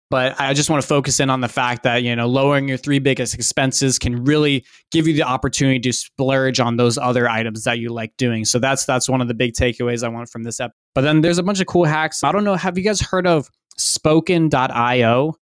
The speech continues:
It kind of takes Google images of photos and will test them. Like, are they selling elsewhere? So, like,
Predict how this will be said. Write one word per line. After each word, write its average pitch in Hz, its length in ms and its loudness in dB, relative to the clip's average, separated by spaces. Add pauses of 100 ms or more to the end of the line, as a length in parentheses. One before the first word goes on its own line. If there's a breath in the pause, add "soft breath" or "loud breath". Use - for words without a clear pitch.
It 151 100 -2
kind 196 260 0
of 175 400 0 (220)
takes 190 300 2
Google 160 260 4
images 147 440 2
of 151 120 -2
photos 170 520 2
and 135 220 0
will 131 360 0 (160)
test - 340 0
them. 151 220 2 (260)
Like, 120 220 -2
are 139 80 0
they 139 100 0
selling 151 540 0
elsewhere? 123 500 -6
So, 117 260 -6
like, 113 240 -6